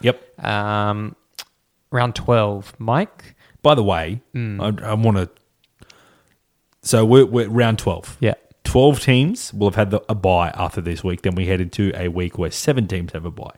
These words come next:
Speaker 2: Yep.
Speaker 1: Of those twelve teams, six teams who have already had a bye are getting a bye.
Speaker 2: It's ridiculous.
Speaker 1: Which means four teams that haven't had a bye aren't
Speaker 2: Still won't
Speaker 1: getting
Speaker 2: have
Speaker 1: a
Speaker 2: a bye.
Speaker 1: bye.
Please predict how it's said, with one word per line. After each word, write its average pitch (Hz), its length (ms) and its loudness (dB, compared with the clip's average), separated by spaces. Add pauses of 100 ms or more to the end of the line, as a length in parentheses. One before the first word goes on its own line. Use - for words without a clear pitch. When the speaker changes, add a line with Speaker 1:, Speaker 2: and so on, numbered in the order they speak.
Speaker 2:
Yep. 147 300 8 (360)
Speaker 1:
Of 185 200 2
those 156 280 8
twelve 135 420 2
teams, 123 600 2 (400)
six - 440 -2
teams 135 320 4
who 113 120 8
have 95 100 2
already 143 300 4
had 117 160 2
a 113 60 2
bye 98 460 2
are 101 80 -4
getting 98 300 -2
a 95 40 -2
bye. 85 220 -6 (400)
Speaker 2:
It's - 100 -12
ridiculous. 113 460 -6
Speaker 1:
Which 123 180 4
means 120 260 4
four 170 280 8
teams 143 380 4
that 107 120 0
haven't 208 460 -2
had 160 220 0
a 143 40 4
bye 117 540 4 (2250)
aren't 156 200 4
Speaker 2:
Still 143 180 8
won't 131 160 10
Speaker 1:
getting 143 200 10
Speaker 2:
have 107 100 6
Speaker 1:
a 107 40 4
Speaker 2:
a 101 40 4
bye. 127 120 8
Speaker 1:
bye. 101 360 8